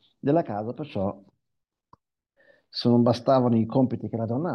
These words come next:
ha, gli si dà anche questo compito, che in realtà è il compito più importante che una donna ha. Io direi fermiamoci qua.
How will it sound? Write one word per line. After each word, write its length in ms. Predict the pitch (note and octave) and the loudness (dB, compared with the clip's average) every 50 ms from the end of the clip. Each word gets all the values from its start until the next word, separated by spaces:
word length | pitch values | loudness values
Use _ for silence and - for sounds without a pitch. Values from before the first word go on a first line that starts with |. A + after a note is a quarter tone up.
| G2 G2 G#2 | -4 -6 -6
ha, 140 | - - _ | -8 -12 _
gli 160 | _ C#3 A#2+ | _ -4 -2
si 120 | A2+ B2+ A#2 | -2 -2 2
dà 140 | G2 A2 G#2 | 2 4 4
anche 280 | G2+ G2 F#2+ G#2+ F#2+ - | 4 2 0 -2 -2 -2
questo 240 | - F#2 - F#2 | -4 -4 -4 -4
compito, 340 | - - D#2+ D#2 - _ - | -6 -6 -12 -12 -12 _ -6
che 100 | G2 - | 0 4
in 60 | A2 | 4
realtà 320 | A2 A#2 A2+ G#2+ - G2 G2+ | 6 6 4 4 2 2 2
è 40 | G#2 | 2
il 80 | - | -2
compito 300 | - G2 F#2+ - - G2 | -4 -8 -8 -6 -8 -8
più 100 | - G2+ | -4 -4
importante 680 | F#2+ - - G#2 - - E2+ - E2+ E2 - F3 - _ - - - - - - - - - _ _ | -2 -2 -4 -6 -6 -8 -8 -8 -10 -14 -16 -16 -16 _ -20 -20 -20 -20 -20 -20 -20 -20 -20 _ _
che 120 | _ - | _ -2
una 180 | G#2 G2 G2+ G2+ | 0 0 2 0
donna 480 | F2+ F2 E2 E2 E2 E2+ F2 F2 E2+ - | 0 0 0 0 0 0 0 -2 -2 -4
ha. 240 | - D#2+ D#2 - - _ _ _ _ _ - _ _ | -6 -6 -6 -6 -8 _ _ _ _ _ -20 _ _
Io 120 | - C3 C3 | 0 2 2
direi 200 | C3 C3 C3+ A#2+ | 4 2 2 0
fermiamoci 480 | B2 A#2 A#2 A#2+ A#2+ B2 B2 B2 - C3 | 0 0 0 2 0 0 0 -2 -4 -4
qua. 380 | - C3 C3 C3 D3+ F3+ F3+ | 0 0 0 0 0 -2 -6